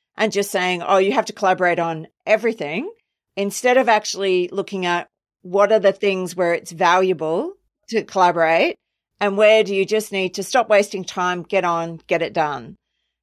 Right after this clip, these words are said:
And so what that all means is that we then see these leaders who don't have time to actually, left in their diary to say, "I need to have a conversation with this person, this person, and this person,"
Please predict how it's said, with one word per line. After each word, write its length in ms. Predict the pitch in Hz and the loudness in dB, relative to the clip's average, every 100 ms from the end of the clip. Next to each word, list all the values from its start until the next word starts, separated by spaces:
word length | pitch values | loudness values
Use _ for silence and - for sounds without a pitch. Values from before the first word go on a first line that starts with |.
| _ _ | _ _
And 200 | - 196 | -6 -4
so 460 | - 208 202 196 - | 2 4 6 4 0
what 440 | - 202 233 233 - | -10 0 0 2 0
that 160 | 240 | -2
all 180 | 262 208 | 0 -2
means 680 | 175 214 214 160 160 208 - - | 0 -2 -2 -4 -6 -8 -6 2
is 160 | 202 | 2
that 160 | 208 - | 2 4
we 160 | 220 220 | 2 4
then 260 | 233 233 233 | 2 2 0
see 200 | 233 214 | -4 0
these 240 | 185 175 | 0 -2
leaders 640 | 190 247 254 170 160 175 - _ _ - | -2 -2 0 0 -2 -4 -14 _ _ -8
who 140 | 233 | -8
don't 420 | - 247 247 262 | -4 -2 -2 -4
have 320 | - 226 214 - | -2 0 0 -4
time 640 | - 240 262 196 170 175 | -6 -4 -2 -4 -6 -8
to 200 | - 185 | -6 -2
actually, 720 | 185 - 202 190 185 180 202 - | -2 -4 -4 -2 0 -2 -6 -2
left 260 | 214 285 262 | 0 0 0
in 80 | |
their 100 | 226 208 | 0 4
diary 400 | 190 185 190 185 | 6 6 4 0
to 60 | |
say, 340 | 196 185 185 185 _ _ - | -2 0 0 -2 _ _ -4
"I 120 | 214 | 0
need 280 | 214 208 202 | 2 0 -2
to 260 | 196 185 | -2 0
have 200 | 202 214 | 0 0
a 40 | 208 | 0
conversation 640 | 220 208 208 208 185 185 | -2 -2 -2 0 -2 -2
with 160 | 180 - | -8 -6
this 180 | 262 - | -6 -2
person, 320 | 220 220 208 | -2 0 -4
this 160 | 196 | -4
person, 320 | - 180 185 175 | -4 -6 -6 -8
and 140 | 170 | -4
this 160 | 196 - | -4 -4
person," 380 | 165 185 240 | -6 -6 -8